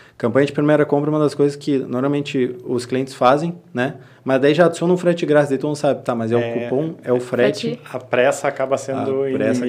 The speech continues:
Speaker 1: acaba
Speaker 2: né?
Speaker 1: sendo a inimiga, com certeza. Acho que é isso que tem que olhar. Olhar pra frente, ah, tentar entender, assim, o que que o cliente tá buscando também, essa forma de comunicar dele.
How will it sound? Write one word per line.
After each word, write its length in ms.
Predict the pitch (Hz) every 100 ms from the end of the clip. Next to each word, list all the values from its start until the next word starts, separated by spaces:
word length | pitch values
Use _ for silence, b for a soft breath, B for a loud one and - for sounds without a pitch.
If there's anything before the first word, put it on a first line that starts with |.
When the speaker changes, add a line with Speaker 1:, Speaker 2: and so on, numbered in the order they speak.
| 120
Speaker 1:
acaba 100 | 120
Speaker 2:
né? 40 |
Speaker 1:
sendo 220 | 117 123
a 60 | 127
inimiga, 300 | 147 127 113
com 200 | 113 110
certeza. 760 | 113 131 - 113 123 143 147 - -
Acho 180 | 113 113
que 80 | 127
é 40 |
isso 140 | 123 127
que 60 |
tem 140 | 147 143
que 60 |
olhar. 360 | 151 147 165 170 b b b b
Olhar 200 | 110 123
pra 160 | 151
frente, 600 | 147 139 151 165 170 160 147
ah, 180 | 135 127
tentar 300 | 127 123 131
entender, 400 | 139 143 139 143
assim, 200 | 139 139
o 40 |
que 120 | 135
que 60 | 135
o 60 | 139
cliente 320 | 139 147 147
tá 80 | 135
buscando 340 | 123 - 127
também, 260 | 123 117 139
essa 140 | 131
forma 220 | 123 123
de 80 | 120
comunicar 380 | - 123 117 117
dele. 320 | 113 127 -